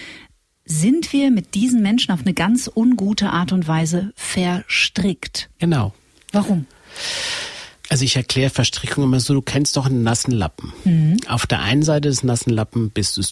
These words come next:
Speaker 2: bist du, du hältst den fest und dann wringt ihr den gegenseitig aus. Und es wird immer enger und immer schwieriger.
Speaker 1: Mhm.
Speaker 2: Und da bindet sich natürlich viel Energie.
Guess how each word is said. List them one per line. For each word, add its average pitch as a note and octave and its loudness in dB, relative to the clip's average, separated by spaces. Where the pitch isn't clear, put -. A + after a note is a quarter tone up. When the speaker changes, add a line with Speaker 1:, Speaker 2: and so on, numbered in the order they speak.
Speaker 2:
bist - -4
du, F3 0
du E3+ 2
hältst D3 0
den D3 0
fest - -2
und C3 -2
dann A#2+ 0
wringt C#3 -2
ihr C#3+ 0
den C3 2
gegenseitig A2+ -2
aus. - -4
Und G2 -4
es - 0
wird A2 -2
immer D3 0
enger A2+ 2
und A2 -2
immer G#2 -2
schwieriger. E2 -6
Speaker 1:
Mhm. F#3 2
Speaker 2:
Und E3 2
da A2 2
bindet A#2 0
sich A2+ -2
natürlich G#2 -2
viel G#2+ -2
Energie. A#2 -4